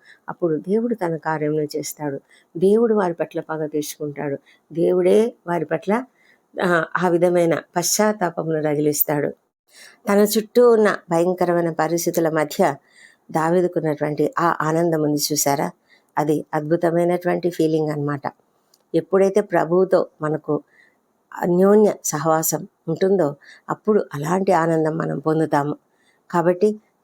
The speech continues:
తన యొక్క, తనలో కలిగినటువంటి ఆనందం ఎంత గొప్పది అంటే వాళ్లకు, తన శత్రువులకు ధాన్యము, ద్రాక్షారసము విస్తరించినప్పుడు కన్-, ఉండే సంతోషం కంటే కూడా నాకుండే సంతోషము చాలా ఎక్కువ.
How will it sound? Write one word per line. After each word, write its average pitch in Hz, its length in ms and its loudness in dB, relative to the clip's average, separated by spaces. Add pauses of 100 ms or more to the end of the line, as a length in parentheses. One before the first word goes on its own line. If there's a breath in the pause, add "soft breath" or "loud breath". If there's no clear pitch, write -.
తన 185 100 4
యొక్క, 185 440 2 (800 soft breath)
తనలో 196 340 6
కలిగినటువంటి 175 840 0 (120)
ఆనందం 175 600 2
ఎంత 147 220 0
గొప్పది 180 480 2
అంటే 180 380 0 (320 loud breath)
వాళ్లకు, 214 520 4 (360)
తన 165 140 0
శత్రువులకు 180 680 2
ధాన్యము, 170 680 2
ద్రాక్షారసము 170 920 2 (320 loud breath)
విస్తరించినప్పుడు 196 1040 2
కన్-, 165 320 0 (220)
ఉండే 170 340 4
సంతోషం 165 580 -2
కంటే 160 340 -2
కూడా 160 280 0 (420 soft breath)
నాకుండే 175 460 0
సంతోషము 165 680 -2 (360 loud breath)
చాలా 180 400 2
ఎక్కువ. 160 420 0